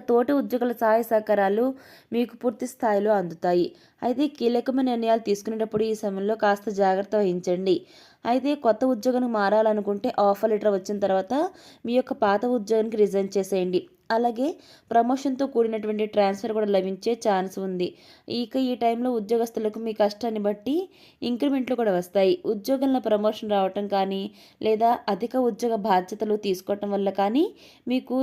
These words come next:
ధనాదాయం పెరిగే మార్గాలు ఎక్కువగా ఉన్నాయి. ప్రమోషన్ రావడం వల్ల ఎక్కువ డబ్బును సంపాదిస్తారు.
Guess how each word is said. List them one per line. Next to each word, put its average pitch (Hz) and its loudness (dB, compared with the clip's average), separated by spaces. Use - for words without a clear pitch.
ధనాదాయం 233 2
పెరిగే 214 0
మార్గాలు 202 2
ఎక్కువగా 190 0
ఉన్నాయి. 180 0
ప్రమోషన్ 247 0
రావడం 208 4
వల్ల 202 2
ఎక్కువ 226 -4
డబ్బును 190 0
సంపాదిస్తారు. 185 2